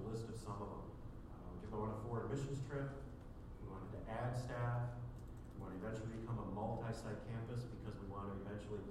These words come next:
plant a local church off of that. We want to start a special needs ministry. Uh, fam-, you have no idea what it's like to be a mom and dad and try to go to church and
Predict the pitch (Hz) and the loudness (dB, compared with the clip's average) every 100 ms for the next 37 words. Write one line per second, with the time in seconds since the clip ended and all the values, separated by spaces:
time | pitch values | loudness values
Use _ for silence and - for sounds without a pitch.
0 | - 104 107 - - 90 95 101 104 - | -4 -2 0 -2 -4 -2 -2 -2 -2 -2
1 | 117 117 113 - - - 120 117 120 123 | -2 -2 0 0 0 0 0 2 2 0
2 | - - - - - - - 107 107 107 | -2 -4 -6 -6 -6 -6 -2 0 0 2
3 | 107 98 101 113 92 98 98 117 120 120 | 2 2 0 -2 -2 0 2 2 4 4
4 | 123 123 131 127 135 127 - - - - | 4 4 2 2 2 0 -2 -4 -6 -8
5 | - - - - - - - 147 151 160 | -8 -8 -8 -8 -8 -8 -2 0 2 2
6 | 165 - - 147 175 180 151 147 139 131 | 0 -2 -2 0 2 2 4 4 4 4
7 | 123 117 117 113 110 110 - - 104 95 | 4 4 2 2 0 0 -2 -2 0 0
8 | 104 120 123 110 98 98 - - - - | 2 2 4 4 2 2 0 -4 -4 -4
9 | - 120 120 120 120 110 104 117 110 110 | -4 2 4 4 4 4 2 0 0 0